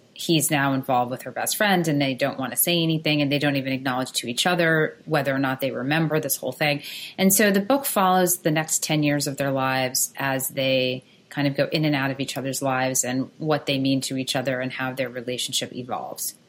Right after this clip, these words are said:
That's all I'll say about that. I mean, it's, like, post-college, and this all happens in London. Um, it's, you know, it is one of those post-college <laughs> books, and it's,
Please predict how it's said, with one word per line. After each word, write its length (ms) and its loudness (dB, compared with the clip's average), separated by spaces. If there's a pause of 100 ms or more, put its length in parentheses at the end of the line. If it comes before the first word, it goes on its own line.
(120)
That's 180 -2
all 160 0
I'll 80 0
say 180 0
about 240 -4
that. 220 -4 (420)
I 40 6
mean, 180 8
it's, 200 4
like, 380 2 (1120)
post-college, 1400 4 (340)
and 100 4
this 80 6
all 100 6
happens 340 2
in 160 2
London. 380 -4 (440)
Um, 300 2 (140)
it's, 360 0
you 160 4
know, 100 4
it 160 4
is 220 4
one 100 6
of 80 6
those 160 2
post-college 800 0
<laughs> 0 -
books, 300 2
and 160 2
it's, 260 0